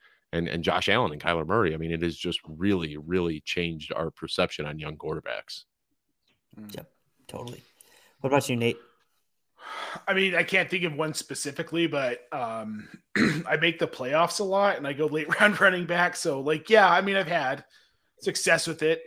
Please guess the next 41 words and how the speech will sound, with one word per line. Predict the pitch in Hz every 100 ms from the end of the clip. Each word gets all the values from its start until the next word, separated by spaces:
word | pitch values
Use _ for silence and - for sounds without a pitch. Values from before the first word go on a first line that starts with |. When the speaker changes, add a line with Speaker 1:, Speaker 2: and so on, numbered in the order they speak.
| -
Speaker 2:
Um, | 156 135 123 135 -
it | 180
comes, | - 233 233 196 - - -
<clears throat> | _ _ _ - - - - - - - _ - - - - - - - - _ _ - _ _ -
I | 185
draft | 185 202 -
higher | 202 202
at | 190
other | 196 185
positions | 175 185 185 214 202 165
and | 151 143 127
quarterback | - 143 151 143 -
takes | 151 -
the | 151
hit | 170
on | 104 92
it. | 87 _
And | 117
I'm | 123 139
okay | - 170
with | 120 -
that | 98 - _ _ -
in | 143 107
most | 107 104 98
leagues, | 85 -
depending | 117 143 127
on | 123
the |
scoring. | - 139 113 101
But | 139
yeah, | 190 165
I | 220
mean, | 226
I've | 190
had, | 170 165 - - - -
I'm | 185
not | 208 165
saying | 190
I | 156
recommend | 139 139 113 117 131 110
it, | 113